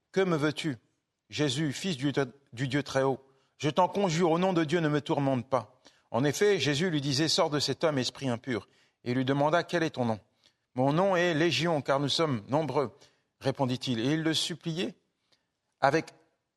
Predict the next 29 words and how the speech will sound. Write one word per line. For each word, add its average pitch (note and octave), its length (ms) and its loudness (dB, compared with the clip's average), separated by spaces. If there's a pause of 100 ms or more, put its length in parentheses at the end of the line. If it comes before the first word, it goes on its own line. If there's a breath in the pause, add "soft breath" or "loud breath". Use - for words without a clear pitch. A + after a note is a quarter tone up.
(120)
insistance D#3 800 -2 (160)
de B2+ 140 -2
ne E3 80 4
pas E3+ 160 4
les D3+ 180 2
envoyer D3+ 360 2
hors D3+ 200 2
du B2 100 -4
pays. A#2 320 -6 (300)
Il C3 140 -4
y D#3+ 60 4
avait E3 120 4
là, G#3+ 120 6
vers F#3 160 4
les E3 60 2
montagnes, E3 440 0
un E3 160 2
grand D#3 240 2
troupeau E3 360 -2
de - 100 -10 (180)
porcs E3 280 0
qui C#3+ 240 -14 (1400)
paissaient. B2+ 360 -2 (1600)
Voilà. G#2+ 160 -20 (580)
C'est - 180 -20
pas B2 80 -6
la A#2+ 80 -2
même A2+ 220 -10
traduction. G#2 440 -20